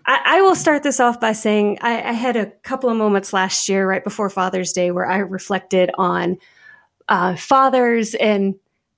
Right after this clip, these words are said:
I think I've already said their special brand of love, but I, I was thinking about the differences in parenting between mothers and fathers, and,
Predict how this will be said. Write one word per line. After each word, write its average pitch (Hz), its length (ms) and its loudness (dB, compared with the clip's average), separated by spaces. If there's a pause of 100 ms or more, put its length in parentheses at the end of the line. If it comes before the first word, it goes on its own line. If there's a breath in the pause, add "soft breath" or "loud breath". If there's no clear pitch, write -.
I 220 120 -8
think 214 200 -6
I've 214 120 0
already 208 180 2
said 208 220 0
their 202 80 0
special 202 440 0
brand 196 300 2
of 180 80 -6
love, 180 320 0
but 180 100 -6
I, 196 160 0
I - 120 -2
was 226 160 0
thinking 269 340 2
about 202 400 2
the 214 80 0
differences 202 640 -2
in 185 100 0
parenting 196 640 0
between 190 320 -4
mothers 190 380 -2
and 185 120 -2
fathers, 190 480 0
and, 185 200 0